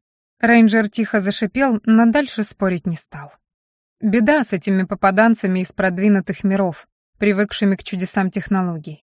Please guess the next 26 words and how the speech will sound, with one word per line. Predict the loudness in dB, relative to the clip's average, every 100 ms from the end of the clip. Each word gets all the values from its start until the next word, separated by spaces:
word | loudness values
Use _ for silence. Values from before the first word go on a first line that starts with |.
| _ _ -2
Возможно, | 2 6 6 6 4
баллиста | 4 4 2 2
и |
не | 2 0
самое | -2 -2 2 2
высокотехнологичное | 0 -6 -8 -8 -2 0 0 -2 -6 -4 -2 -2
оружие, | -6 -10 -12 -14 _ _ -6
но | -6
брошенный | -2 -2 2 4 4
ею | 2 0 0
камень | 0 2 2 0
весом | -2 -2 -2 -4
в | -4
тридцать | -4 -4 -6 -10
кило — | -8 -4 -2 -4 _ _ _ -6
точно | -6 -2 -4
следовало | -2 -2 -2 -4 -6
учитывать. | -8 -10 -10 -12 -16 -20 _ _ _
«Ну | -4 0 0
что, | 0 2 2 0 -12 _ -6
возвращаемся?» | -4 2 2 2 2 4 4 2 -2 -12 _ _ _ _
с | -4 2
нескрываемым | 2 2 -2 2 2 2 0 -2
энтузиазмом | -2 0 2 4 2 0
спросил | -4 -4 -4 -2 0
Марк, | 2 2 -2